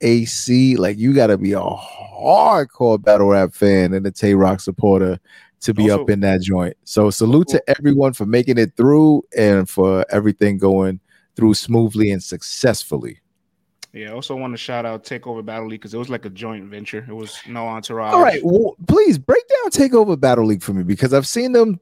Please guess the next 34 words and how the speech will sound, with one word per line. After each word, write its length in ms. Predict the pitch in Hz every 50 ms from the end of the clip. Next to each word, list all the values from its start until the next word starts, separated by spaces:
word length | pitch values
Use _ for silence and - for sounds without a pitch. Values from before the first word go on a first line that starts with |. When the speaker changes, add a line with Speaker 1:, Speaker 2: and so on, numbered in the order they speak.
| _ _
Speaker 1:
teamed 320 | - - 185 180 170 165
up 160 | 165 151 147
with 180 | 135 117 110 101
Shark 340 | - - 135 131 131 120 -
Tank. 360 | - - 139 127 127 120 -
I've 140 | 117 98 95
seen 220 | - - 160 175 175
them 140 | 165 143
teamed 360 | 120 - - 135 131 127 120 113
up 200 | 110 107 101 -
with, 280 | - 101 104 98 87 -
uh, 720 | 101 98 95 92 90 90 92 90 87 85 85 82 82 - -
someone 540 | - - - - 139 127 123 113 110 104 - -
else, 460 | - 117 110 107 107 104 101 - - _ - _ _ _ _
and 120 | 113 113 127
now 220 | 135 135 139 135
they're 160 | 120 123 120
teamed 300 | - - - 131 123 117
up 160 | 110 101 - 104
with 120 | 95 - -
Tay 180 | - 113 101
Roc. 300 | 92 87 87 80 80 -
So 120 | - 113 101
who 320 | 101 - - 320 392 392
is 140 | 269 233 -
Takeover 720 | - - - 180 165 - 160 139 143 127 117 120 117 113 - -
and 240 | 117 113 107 104 98
what 480 | 110 - - - - - 160 196 247
are 60 | 247 220
they 160 | 226 220 175
taking 400 | - - 196 180 165 170 147 139
over? 320 | 131 123 113 110 110 104
What's, 280 | 95 104 127 143 127 131
what's, 300 | 117 143 175 170 -